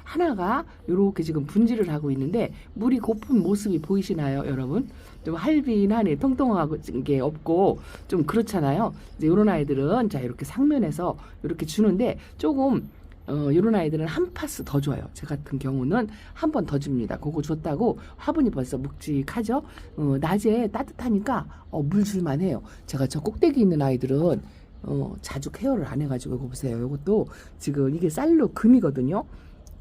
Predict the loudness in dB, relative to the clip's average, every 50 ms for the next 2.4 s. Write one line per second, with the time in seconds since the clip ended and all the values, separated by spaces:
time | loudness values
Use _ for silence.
0 | -20 -20 -20 -20 -20 -20 -20 -20 -12 -6 -2 -2 0 2 0 0 -2 0 0 0
1 | 2 2 2 0 0 2 2 2 2 2 0 -2 -6 -10 -6 -2 0 0 0 -2
2 | -4 -6 -4 -2 -2 -4 -6